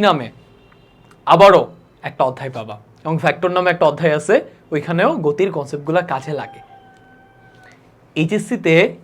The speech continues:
নিউটনিয়ান বলবিদ্যা নামে আরও একটা অধ্যায় পাবা, যেটা basically এই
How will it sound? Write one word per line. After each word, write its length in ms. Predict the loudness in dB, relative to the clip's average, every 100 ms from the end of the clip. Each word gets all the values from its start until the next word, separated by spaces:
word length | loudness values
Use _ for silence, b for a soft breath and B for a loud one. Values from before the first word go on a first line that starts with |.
| -4
নিউটনিয়ান 480 | -2 -2 -2 -2 -2 -2
বলবিদ্যা 420 | -2 -4 -4 -6
নামে 160 | -4 -6 -8 -8
আরও 120 | -6 -6
একটা 120 | -4 -6
অধ্যায় 220 | -6 -10 -12
পাবা, 180 | -14 -16 -18 _ _ _ _ -12
যেটা 200 | -2 -2 -2
basically 400 | -8 -8 -10 -12 -6 -2
এই 100 | 0